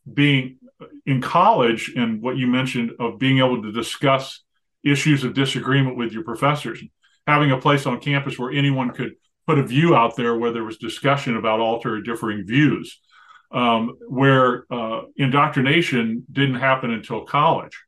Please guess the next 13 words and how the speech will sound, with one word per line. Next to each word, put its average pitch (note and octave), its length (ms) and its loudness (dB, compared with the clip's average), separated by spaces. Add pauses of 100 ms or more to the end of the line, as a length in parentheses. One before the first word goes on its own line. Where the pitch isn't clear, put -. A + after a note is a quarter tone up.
(720)
But B2 300 -2 (160)
when B2+ 180 -2
you C#3+ 200 6
look E3 200 4
at C3+ 180 0
the, B2+ 300 -2
this A#2+ 200 -6
concerted, C#3 720 0 (380)
intentional C3+ 720 -2
attack C#3+ 540 0 (960)
happening D3 500 2
now C#3 460 2
to B2+ 500 -4